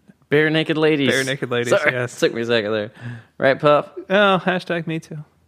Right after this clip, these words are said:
Speaker 1: Oh. Did you see the him too hashtag started rolling around?
Speaker 2: What?
Speaker 1: Hey, wait a minute. Did you also see this bullshit about people mocking Daniel Craig? And not people, uh,
Speaker 2: Who's Daniel Craig? Actor?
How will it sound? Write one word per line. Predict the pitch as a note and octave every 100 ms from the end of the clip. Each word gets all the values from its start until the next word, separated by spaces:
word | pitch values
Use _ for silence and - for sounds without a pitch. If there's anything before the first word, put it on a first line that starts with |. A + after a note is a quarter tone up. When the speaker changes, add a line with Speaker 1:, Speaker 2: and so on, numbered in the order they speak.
| - -
Speaker 1:
Oh. | D#3+ C3 A2 G2 G#2 _ _ -
Did | B2+
you |
see | D3 G3+
the | F#3 C#3+
him | A#2 A2+ A#2
too | - C#3 D3 D3
hashtag | C#3 C#3+ C#3 C#3+
started | - C#3
rolling | C3+ C#3
around? | C#3 C#3+ D3
Speaker 2:
What? | A#3 G4+ A#4 A#4 -
Speaker 1:
Hey, | C4 G#3+
wait | D#3+ B3+ G#3
a |
minute. | E3 C3 G2+
Did | C#3+
you | B3
also | F3+ A3 A#3+
see | G#3+
this | G#3+ F3
bullshit | C3 A#2+ B2 C3+ E3+
about | D3+ C#3+ B2+
people | C#3+ C3
mocking | A2+ G#2 G#2 B2 C3 B2 A2+ - A2+
Daniel | A#2 A#2 A2+
Craig? | - G#2 A2 B2+ _ _ _ _
And | C#3
not | D#3 E3
people, | D3+ C#3+ C3 G#2+ F#2+ - -
uh, | A#2+ G#2+ G2 F#2 -
Speaker 2:
Who's | D#3
Daniel | D3 C#3 C3+
Craig? | D3 D3+ _ _ _ -
Actor? | C3+ E3 F3+